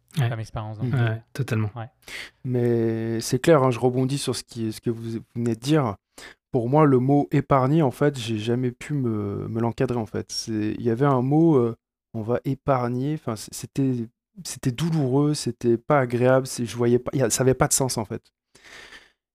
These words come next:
Speaker 3: À la limite, ce qui m'a séduit dans les crypto-monnaies, c'est plus l'aspect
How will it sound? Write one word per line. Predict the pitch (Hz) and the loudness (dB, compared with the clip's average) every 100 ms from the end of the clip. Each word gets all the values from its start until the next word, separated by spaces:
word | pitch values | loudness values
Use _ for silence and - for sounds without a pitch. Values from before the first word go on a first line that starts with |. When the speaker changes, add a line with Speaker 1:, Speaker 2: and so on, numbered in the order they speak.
| _ | _
Speaker 3:
À | 127 | 2
la | 135 | 4
limite, | 143 156 190 | 6 4 4
ce | - | 0
qui | 143 | 2
m'a | 131 | 2
séduit | 127 - 139 160 | 4 2 2 2
dans | 151 | 2
les | 131 | 2
crypto-monnaies, | 127 127 - 123 120 143 160 175 - | -2 -6 -2 -2 0 0 -2 -4 -6
c'est | - - - - - | -8 -6 -6 -6 -4
plus | 165 160 | -4 -2
l'aspect | 127 123 - 135 | 0 -2 -2 -2